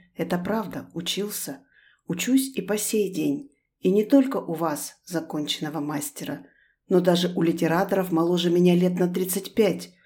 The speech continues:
у тех, которые только что начали работать, чьи дарования еще не в ладах с умением, но голоса звучат по-новому, сильно и свежо. Учусь же я не только потому, что учиться никогда не поздно,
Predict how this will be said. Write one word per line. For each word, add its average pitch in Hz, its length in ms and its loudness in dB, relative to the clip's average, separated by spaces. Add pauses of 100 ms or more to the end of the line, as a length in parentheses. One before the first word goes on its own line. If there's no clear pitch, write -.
(280)
у 180 100 -2
тех, 180 360 -2
которые 185 400 0
только 180 360 0
что 170 220 -4
начали 165 400 0
работать, 180 640 -2 (380)
чьи 170 280 2
дарования 170 580 4
еще 165 360 0
не 165 120 2
в 170 60 -4
ладах 160 340 -2
с - 140 -6
умением, 160 640 0 (340)
но 180 100 6
голоса 165 480 0
звучат 180 480 -6
по-новому, 160 640 0
сильно 175 600 -2 (300)
и 190 100 -12
свежо. 156 680 -6 (540)
Учусь 226 420 2
же 208 140 -2
я 202 140 2
не 196 140 0
только 262 360 2
потому, 196 420 -2
что - 280 -8
учиться 202 460 -4
никогда 170 420 -2
не 160 120 2
поздно, 151 600 -4